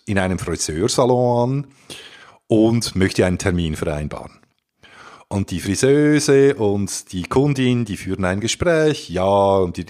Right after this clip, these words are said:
über das Datum, was wünscht die Kundin, Färben, Dauerwelle und so weiter. Und am Ende des Gesprächs haben sie dann auch einen Termin gefunden. Das Besondere daran war,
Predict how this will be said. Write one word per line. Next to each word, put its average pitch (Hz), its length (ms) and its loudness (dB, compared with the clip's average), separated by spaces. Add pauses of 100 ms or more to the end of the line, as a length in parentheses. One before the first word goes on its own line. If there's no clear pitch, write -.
über 90 140 -6
das - 220 -6
Datum, 113 680 0 (280)
was - 220 -4
wünscht 131 360 2
die 120 100 -4
Kundin, 104 1160 0 (260)
Färben, 92 1120 0
Dauerwelle 87 1160 2
und 90 180 -4
so 82 140 -6
weiter. 143 400 -2 (560)
Und 113 100 2
am 104 80 2
Ende 82 300 -2
des 95 160 -4
Gesprächs - 920 -10
haben 80 260 -6
sie 104 120 0
dann 92 120 2
auch 80 220 -2
einen 98 220 0
Termin 120 400 2
gefunden. 65 480 -8 (260)
Das - 140 -2
Besondere 190 560 2
daran 117 420 2
war, 95 280 2